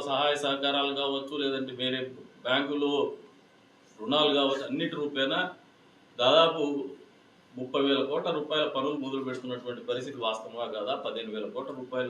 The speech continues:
గ్రాంట్ తీసుకొచ్చింది వాస్తవమా కాదా? మీరు తెలియజెప్పండి. అది గ్రాంట్ కావచ్చు, లేదంటే లోనే కావచ్చు. It's a self sustainable, sustainable project, సెల్ఫ్ ఫైనాన్స్ ప్రాజెక్ట్ అది. బహుశా మీకు అర్థం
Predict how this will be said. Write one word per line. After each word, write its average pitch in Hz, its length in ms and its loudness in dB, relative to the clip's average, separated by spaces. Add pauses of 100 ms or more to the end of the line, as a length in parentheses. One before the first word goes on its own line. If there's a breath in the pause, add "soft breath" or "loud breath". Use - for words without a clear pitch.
గ్రాంట్ 107 280 -4
తీసుకొచ్చింది 107 460 -16 (140)
వాస్తవమా 98 400 -10
కాదా? 101 180 -8
మీరు 147 200 -14
తెలియజెప్పండి. 123 520 -8 (800)
అది 92 180 -16
గ్రాంట్ 139 320 -2
కావచ్చు, 147 260 0 (100)
లేదంటే 101 240 -6 (100)
లోనే 185 280 2
కావచ్చు. 156 300 4 (580 loud breath)
It's - 140 -16
a - 60 -6
self 151 240 0
sustainable, 165 480 0 (800)
sustainable 151 480 -4 (320)
project, 123 340 0
సెల్ఫ్ 147 300 -2 (380)
ఫైనాన్స్ 147 360 -2
ప్రాజెక్ట్ 123 400 0
అది. 87 120 -10 (640)
బహుశా 120 280 0
మీకు 135 160 0
అర్థం 147 200 -2